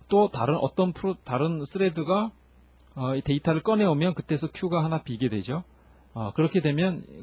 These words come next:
그때서야 이 데이터가 이제 큐에 자동적으로 써지게 되는, 어, 그렇게 되는 것이고요. get인 경우에는, 어, 꺼내올 때 블럭 사-, 할 것이냐 하는 것이고요. 기본적으로 일로 설정이 되어 있습니다.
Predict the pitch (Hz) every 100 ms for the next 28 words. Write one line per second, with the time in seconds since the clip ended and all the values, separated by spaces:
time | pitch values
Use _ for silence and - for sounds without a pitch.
0 | - 139 - 165 147 135 156 131 123 117
1 | 113 - 110 - - - 123 123 107 104
2 | - 147 - 117 110 101 98 165 139 120
3 | - 90 110 165 - - - - - 104
4 | 101 98 98 101 113 104 98 - 107 98
5 | 98 95 - 104 101 123 139 175 151 139
6 | 135 143 160 - - - _ - 107 104
7 | 196 202 160 131 135 110 98 127 127 -
8 | 135 - - 156 - - 139 120 113 107
9 | 101 101 104 95 - 139 143 131 139 165
10 | 185 165 156 160 139 107 - 104 92 92